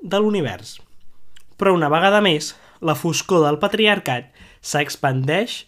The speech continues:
generació en generació, i és que aquesta no seria una excepció per la seva propagació. Van ser els tres fills barons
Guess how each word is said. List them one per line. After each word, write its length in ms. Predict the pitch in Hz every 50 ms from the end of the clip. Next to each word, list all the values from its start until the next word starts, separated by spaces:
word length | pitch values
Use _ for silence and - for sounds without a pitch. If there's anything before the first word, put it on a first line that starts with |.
| - 196
generació 640 | 147 147 156 147 147 135 135 127 - - 143 139 135
en 80 | 139
generació, 640 | 143 151 160 170 175 208 208 - 277 254 180 127 - _ _ _ _ _ - - - - _ _ -
i 100 | 151 147
és 120 | 147 135 -
que 100 | - 151
aquesta 420 | 151 202 208 - - - - - -
no 300 | 185 170 160 160 160 151 147
seria 320 | - 160 156 160 156 165 175
una 140 | 185 180 -
excepció 560 | - 233 220 220 - - - 156 131 131 - _ _ _ _ _ _ _ -
per 160 | 160 151 147
la 160 | 147 143 135
seva 300 | 135 - 156 135 131 127 -
propagació. 640 | 131 117 - 107 98 98 - - - 98 107 151 - _ _ _ _ _ _ _ _ _ _ _ _ _ _
Van 300 | - 165 185 226 247 240 -
ser 140 | - 190 160
els 220 | 151 139 - - -
tres 220 | 226 277 277 - -
fills 300 | - 170 147 139 131 131
barons 540 | 190 269 - 190 127 117 131 151 - -